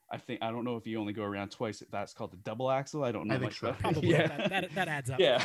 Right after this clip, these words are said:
Speaker 1: <laughs>
Speaker 3: <laughs>
Speaker 1: So he did that and a bunch of other cool things. And, like, everybody was just watching. I was taking pictures like crazy.
Speaker 3: Yeah.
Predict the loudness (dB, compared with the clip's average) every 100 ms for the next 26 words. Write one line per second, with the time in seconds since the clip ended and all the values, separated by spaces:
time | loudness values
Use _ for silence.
0 | 4 4 4 -2 0 -4 -4 -6 -4 6
1 | 6 6 6 6 6 6 8 6 4 4
2 | 4 4 2 2 2 2 0 0 0 2
3 | 2 2 0 0 -4 0 2 2 0 -2
4 | -4 -10 -4 0 0 -2 -4 -2 -2 -6
5 | -6 -8 -8 -6 -6 -4 -6 -4 -6 -8
6 | -4 -2 -2 -2 -2 -4 -6 -14